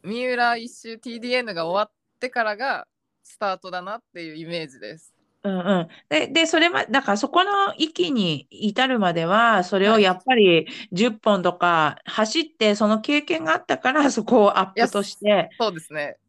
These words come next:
Speaker 2: 捉えられて、
Speaker 1: はいはいはい。
Speaker 2: <laughs> まあ、やっぱ継続と、こう、経験の力が、
Speaker 1: <laughs>
Speaker 2: あの、大きい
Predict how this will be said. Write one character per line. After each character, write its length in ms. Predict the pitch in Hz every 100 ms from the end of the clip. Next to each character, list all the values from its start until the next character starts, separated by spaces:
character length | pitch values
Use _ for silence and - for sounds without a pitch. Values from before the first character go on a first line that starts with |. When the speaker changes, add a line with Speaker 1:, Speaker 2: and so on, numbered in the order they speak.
| _ -
Speaker 2:
捉 80 | 233
え 20 |
ら 180 | 220 214
れ 100 | 233
て、 560 | 240 - - 233 233
Speaker 1:
は 160 | 220 196
い 100 | 226
は 60 | -
い 100 | 208
は 120 | 160
い。 40 | 143
Speaker 2:
<laughs> 20 |
ま 160 | 247 254
あ、 80 | 208
や 120 | 233
っ 20 |
ぱ 100 | 240
継 260 | - 339 349
続 320 | 359 359 339
と、 400 | 330 339 330 320
こ 140 | 277
う、 60 | 233
経 220 | 294 277
験 220 | 285 320
の 120 | 311 311
力 380 | - 311 320
が、 220 | 277 202 175 - -
Speaker 1:
<laughs> 240 | - 233 -
Speaker 2:
あ 180 | 208 202
の、 400 | 208 196 196 190
大 220 | 247 240
き 220 | 294
い 20 | 277